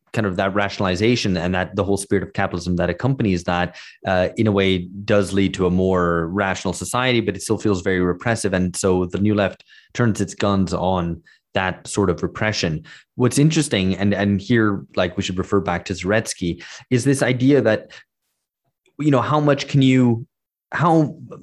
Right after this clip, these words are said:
much can you get rid of repression, basically? Because, you know, f-, like, Freud, like, in Civilization and, and Its Discontents, he talks about how there's a certain amount of necessary repression.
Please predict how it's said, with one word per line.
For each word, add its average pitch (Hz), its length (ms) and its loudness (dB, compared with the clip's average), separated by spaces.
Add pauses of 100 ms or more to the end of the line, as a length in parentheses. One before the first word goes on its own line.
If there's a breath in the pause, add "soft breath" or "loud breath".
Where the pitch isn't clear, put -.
(160)
much 127 320 2
can 135 120 4
you 113 60 2
get 120 180 2
rid 120 100 4
of 101 100 0
repression, 82 520 -2 (380)
basically? 80 420 -2
Because, 117 320 0
you 143 80 6
know, 120 80 6
f-, - 220 -8
like, 110 200 -2
Freud, 151 400 4
like, 104 220 0
in 92 100 0
Civilization 104 560 2
and, 90 260 0
and 90 160 0
Its 90 220 -4
Discontents, 113 800 -2 (480 loud breath)
he - 160 -4
talks 147 320 0
about 98 220 0
how 92 420 0 (480 loud breath)
there's 120 280 0
a 110 40 2
certain 135 220 0
amount 113 180 2
of 101 60 0
necessary 104 400 0
repression. 95 600 -4